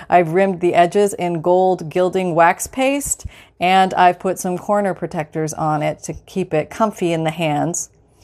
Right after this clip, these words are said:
for around the corners. Okay, and this is the, whoops, the gold gilding paste that I use.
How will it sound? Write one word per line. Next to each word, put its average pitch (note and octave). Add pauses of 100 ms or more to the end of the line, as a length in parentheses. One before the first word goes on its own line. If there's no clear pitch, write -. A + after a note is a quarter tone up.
(180)
for D#3
around D3
the D3
corners. - (880)
Okay, B3
and E3+
this F3
is E3+
the, E3 (320)
whoops, - (420)
the E3+
gold E3+
gilding G3
paste A#3
that A#3
I A3+
use. C4+